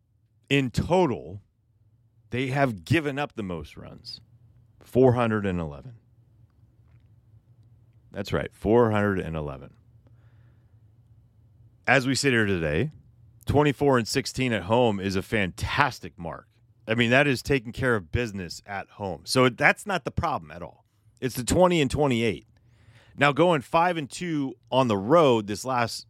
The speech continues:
this last trip crept those numbers up. By the end of the season,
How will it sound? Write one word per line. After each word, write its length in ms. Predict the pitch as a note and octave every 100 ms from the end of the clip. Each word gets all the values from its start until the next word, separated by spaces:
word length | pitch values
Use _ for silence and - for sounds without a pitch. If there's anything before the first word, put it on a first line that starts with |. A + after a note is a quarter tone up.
| _
this 180 | A2+ -
last 300 | B2+ G#2+ -
trip 400 | - F3+ G#2+ - _ _ _ _ _ - _
crept 340 | - G#3 F3+ -
those 240 | C#3 A2
numbers 380 | B2+ A2+ G3 F#2
up. 240 | C#3+ - - _ _ _ _ _ _ _ _ _ _ _ _ _ _ _ _ _
By 160 | - C#3+
the 180 | C#3+ D3
end 100 | G#3
of 60 |
the 100 | F#3+
season, 560 | C3 F#3 F#3 A#2+ G2 F2